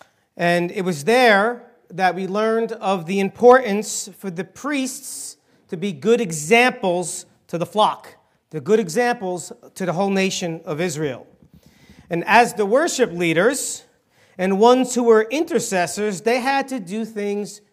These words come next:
correctly. As you can imagine, they must do things correctly.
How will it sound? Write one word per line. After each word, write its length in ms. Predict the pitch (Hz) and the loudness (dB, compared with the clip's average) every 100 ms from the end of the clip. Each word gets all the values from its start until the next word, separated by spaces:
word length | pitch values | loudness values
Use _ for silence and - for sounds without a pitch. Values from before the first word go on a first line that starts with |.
| _ | _
correctly. 500 | - 214 262 262 156 147 | -10 -6 -6 -6 -10 -10
As 120 | 143 | -12
you 60 | |
can 140 | 160 160 | -10 -8
imagine, 400 | 180 226 180 190 | -4 -4 -4 -6
they 100 | 196 | -6
must 420 | 214 302 320 - | -4 -4 -4 -6
do 160 | 208 185 | -8 -6
things 480 | 175 160 160 156 - _ _ | -2 -2 -2 -6 -12 _ _
correctly. 680 | 233 254 285 277 170 117 | -4 -2 -2 -2 -6 -6